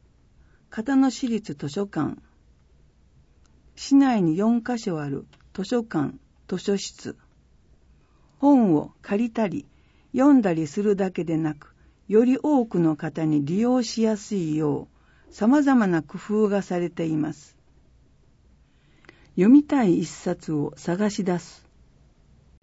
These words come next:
図書館の開館前は、予約の本を探す時間。一日平均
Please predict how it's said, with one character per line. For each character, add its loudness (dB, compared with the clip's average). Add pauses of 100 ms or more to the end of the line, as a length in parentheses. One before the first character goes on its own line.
図 -2
書 -2
館 0
の 0
開 0
館 -2
前 -2
は、 -10 (600)
予 4
約 2
の 6
本 0
を -2
探 -6
す -10
時 -10
間。 -6 (1120)
一 2
日 4
平 -2
均 -6